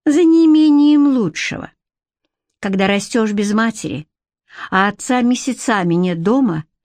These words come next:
поневоле удовлетворяешь жажду близости, где придется».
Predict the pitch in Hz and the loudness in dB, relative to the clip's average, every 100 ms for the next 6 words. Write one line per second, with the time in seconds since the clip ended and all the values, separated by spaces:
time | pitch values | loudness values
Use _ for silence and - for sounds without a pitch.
0 | _ _ - 285 277 226 247 285 277 202 | _ _ 0 2 2 2 0 0 0 0
1 | 196 185 190 185 202 226 - - - - | -2 -2 -2 -2 -2 -4 -6 -10 -14 -6
2 | 202 202 190 202 220 233 185 220 - 226 | -4 -2 -2 -2 -2 -2 -2 -6 -6 -6
3 | 175 185 185 196 196 165 - - - | -2 -2 -2 -4 -2 -4 -6 -14 -16